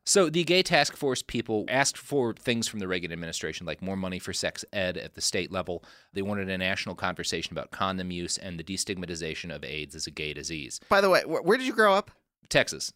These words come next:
Speaker 2: Texas. I grew up in Pennsylvania. The sex ed in fifth grade was basically, like,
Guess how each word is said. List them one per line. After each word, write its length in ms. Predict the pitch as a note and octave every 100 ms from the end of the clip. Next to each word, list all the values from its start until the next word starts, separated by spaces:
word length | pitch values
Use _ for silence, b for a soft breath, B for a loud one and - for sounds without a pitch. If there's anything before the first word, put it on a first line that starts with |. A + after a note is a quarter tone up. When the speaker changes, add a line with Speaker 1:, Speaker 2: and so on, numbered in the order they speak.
| _
Speaker 2:
Texas. 360 | - C#3+ A#2+ C3+
I 60 |
grew 140 | C3+ D#3+
up 60 |
in 100 | D3
Pennsylvania. 540 | A#2 B2 A2 A2+ G#2+ G#2+ b b _
The 320 | G#3+ F#3+ D#3 D#2
sex 360 | - - B3 -
ed 160 | D3 D#3+
in 120 | C3+
fifth 280 | - D3 -
grade 360 | C3 C3+ B2+ A#2
was 240 | C3 A#2+
basically, 440 | - B2+ A#2 C3+ B2+
like, 300 | A#2+ A#2